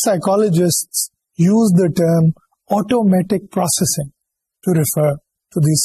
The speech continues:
phenomena۔ So automatic processing جو ہے، جیسے میں نے کہا، اس کے بہت سے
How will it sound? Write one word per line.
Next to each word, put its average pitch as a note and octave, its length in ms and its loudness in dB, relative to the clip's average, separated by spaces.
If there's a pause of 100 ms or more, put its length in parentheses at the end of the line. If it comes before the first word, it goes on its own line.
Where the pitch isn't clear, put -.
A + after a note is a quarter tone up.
phenomena۔ E3 340 -4 (1300)
So A#3+ 120 -2 (140)
automatic C#4 680 0
processing B3 580 0
جو A#3+ 140 2
ہے، A3 100 2 (140)
جیسے G#3+ 320 0
میں A3+ 140 4
نے A3 120 2
کہا، A3 140 2 (120)
اس - 160 -4
کے G#3+ 120 2 (300)
بہت F#3+ 220 0
سے B3 40 0